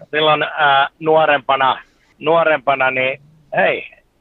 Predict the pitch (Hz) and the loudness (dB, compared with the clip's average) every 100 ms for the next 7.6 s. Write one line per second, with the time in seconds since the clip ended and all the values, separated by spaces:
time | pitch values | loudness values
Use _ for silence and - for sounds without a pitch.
0 | _ - 214 196 143 170 185 180 180 190 | _ -2 0 0 0 0 0 -4 -2 -2
1 | 185 185 196 180 190 190 202 214 202 180 | -2 0 0 0 0 0 2 2 2 2
2 | 165 _ 180 165 170 156 175 156 123 - | 0 _ -2 0 -2 -2 -2 2 0 0
3 | 135 151 147 170 175 - 202 247 220 135 | 0 0 0 -2 -2 -2 0 2 2 -2
4 | - 127 - - 123 120 135 120 120 120 | -6 -12 -6 0 0 0 -2 0 -4 -2
5 | 139 139 127 117 127 123 123 131 143 - | 0 2 2 -2 -2 0 0 -2 -4 -2
6 | 165 139 139 131 131 - 139 123 127 131 | -2 0 0 -2 -2 0 0 2 2 0
7 | 117 110 113 107 104 | -4 -4 -4 -4 -6